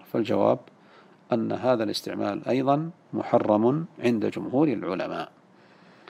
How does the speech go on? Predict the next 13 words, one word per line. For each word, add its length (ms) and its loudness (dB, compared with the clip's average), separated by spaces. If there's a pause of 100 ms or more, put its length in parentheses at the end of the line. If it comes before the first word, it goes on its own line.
(880)
والحديث 1300 2
ذكر 300 0
فيه 200 0
الأكل 300 -2
والشرب 560 0 (320)
لأنه 400 2
الأغلب، 380 0 (1040)
أغلب 300 -2
الاستعمالات 640 0
في 100 -6
الأواني 460 2
الأكل 300 -2
والشرب، 380 -8